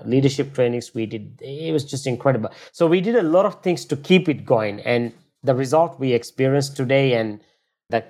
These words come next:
culture we see here is just because of that relentless effort of, from day one, we knew what we wanted to create,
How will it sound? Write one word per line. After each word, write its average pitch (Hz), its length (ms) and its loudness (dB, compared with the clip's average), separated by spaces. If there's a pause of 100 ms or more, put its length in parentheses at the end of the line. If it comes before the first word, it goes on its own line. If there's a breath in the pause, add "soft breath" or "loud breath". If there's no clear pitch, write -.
culture 170 460 2
we 127 160 0
see 143 240 -2
here 127 320 2
is 117 220 -4
just - 280 -10
because 117 420 2
of 113 200 -6
that 113 320 -2
relentless 131 720 2
effort 110 440 -4
of, 110 240 -6 (440)
from 165 240 0
day 147 180 2
one, 135 440 0 (180)
we 120 160 0
knew 139 260 0
what 151 300 0
we 117 80 0
wanted 110 360 0
to 104 60 -12
create, 110 680 -2